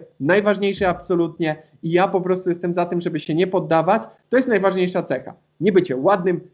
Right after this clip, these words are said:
nie bycie przystojnym, nie bycie mądrym, nie bycie, e, nie wiem, jakimś, e, po prostu super genetyką do sportu,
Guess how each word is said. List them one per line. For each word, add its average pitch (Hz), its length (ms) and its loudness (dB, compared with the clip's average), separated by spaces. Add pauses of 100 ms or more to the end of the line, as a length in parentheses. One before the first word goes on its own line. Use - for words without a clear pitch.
(100)
nie 170 120 4
bycie 170 240 2
przystojnym, 185 800 0
nie 160 100 0
bycie 170 260 -2
mądrym, 185 480 0 (260)
nie 170 160 2
bycie, 160 520 0 (260)
e, 131 340 0
nie 160 140 -2
wiem, 139 220 -2
jakimś, 151 600 -4
e, 147 500 0
po 147 100 -6
prostu 151 380 -6
super 180 400 -2
genetyką 180 500 0
do 180 160 2
sportu, 170 640 -2